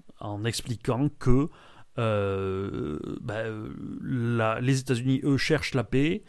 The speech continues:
l'Europe cherche à torpiller cette paix, euh, que l'Europe veut la guerre, que si elle veut la guerre, la Russie sera prête à l'amener, mais que c'est pas la Russie qui la veut, et cetera. Parce que probablement que le moment venu, ce qui va se passer,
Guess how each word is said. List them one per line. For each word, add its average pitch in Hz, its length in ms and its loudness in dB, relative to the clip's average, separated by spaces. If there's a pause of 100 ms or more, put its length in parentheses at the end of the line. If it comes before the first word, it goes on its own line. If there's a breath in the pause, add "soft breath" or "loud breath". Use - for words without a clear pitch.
(240 loud breath)
l'Europe 143 580 6
cherche - 380 4
à 113 60 -2
torpiller 147 480 4
cette - 260 -6
paix, 160 300 2 (640 loud breath)
euh, 117 560 4
que 123 240 0 (200)
l'Europe 131 340 8
veut 131 260 8
la 131 120 8
guerre, 139 360 4
que 123 220 2
si 143 320 -2
elle 120 140 4
veut 127 120 0
la 123 120 4
guerre, 123 220 0
la 104 120 -4
Russie 117 540 -2
sera 117 260 -4
prête 120 220 4
à 117 40 2
l'amener, 117 280 2
mais 113 120 0
que - 80 -10
c'est - 140 -8
pas 127 140 -2
la 120 80 0
Russie 113 320 -6
qui 113 100 -6
la 104 80 0
veut, 101 140 -2
et 98 100 -6
cetera. 95 460 -4 (640 loud breath)
Parce - 160 6
que 160 80 4
probablement 147 420 8
que 135 100 4
le 135 60 8
moment 123 240 6
venu, 113 320 6
ce 202 80 -2
qui 123 100 -4
va 110 80 2
se - 80 -4
passer, 151 440 0